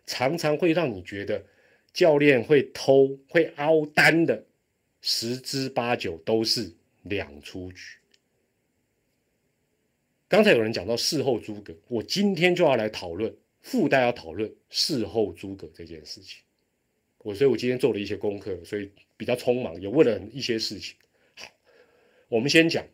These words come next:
邦邦七局下半，林义祥是投不进去这个状况，请投不进去这个状况。基本上先保送陈子豪变成满垒，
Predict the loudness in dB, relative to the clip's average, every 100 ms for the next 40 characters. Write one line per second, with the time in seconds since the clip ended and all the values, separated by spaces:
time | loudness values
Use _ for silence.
0 | _ _ -4 -2 0 -2 -4 -4 -6 -6
1 | -6 -4 -2 -4 -8 _ _ _ -6 -2
2 | 0 0 -2 -8 -8 -10 -10 -6 -6 -8
3 | -10 -6 -6 -6 -10 -10 -12 -12 -14 -16
4 | -20 -20 _ _ -16 -16 -14 -12 -10 -10
5 | -12 -14 -16 -16 -18 -20 -20 -20 _ _
6 | _ _ _ _ _ _ _ _ _ 2
7 | 4 4 2 -2 -6 0 2 2 2 -2
8 | 0 2 2 0 _ _ _ _ _ _
9 | _ -4 -4 -2 -6 -6 -4 -4 -6 -10
10 | -10 -10